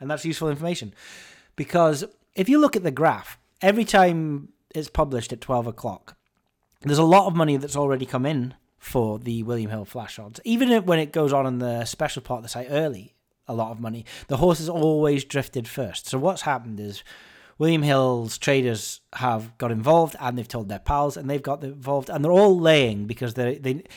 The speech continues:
every single time, hundred percent, the price just drifts because the match bettors are arbing it. And there is some, there's definite some leakage of information on these flash horses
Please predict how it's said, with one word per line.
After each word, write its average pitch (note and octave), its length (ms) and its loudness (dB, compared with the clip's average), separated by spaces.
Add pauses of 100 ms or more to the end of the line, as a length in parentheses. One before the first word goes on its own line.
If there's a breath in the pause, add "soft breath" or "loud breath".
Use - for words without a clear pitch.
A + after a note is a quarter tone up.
(100 loud breath)
every F3 360 2
single D#3 340 -2 (220)
time, B2 520 0
hundred F#3 220 4
percent, C3+ 400 -2
the C#3 80 -12
price A#2+ 240 -4
just A#2 180 -8
drifts - 540 -16 (300)
because A#2 200 -8
the A#2+ 60 -10
match A2+ 260 -8
bettors G#2+ 360 -14
are G2+ 160 -16
arbing G2+ 340 -6
it. - 220 -20 (640 soft breath)
And C3 180 -2
there C#3+ 120 2
is G3 200 6
some, G#3 640 4
there's E3 240 2
definite F#3 600 0
some C#3+ 260 -4
leakage E3 460 0
of E3 120 0
information C3+ 840 -8
on C3 220 -8
these A#2+ 220 -4
flash A2 300 -8
horses G#2 480 -14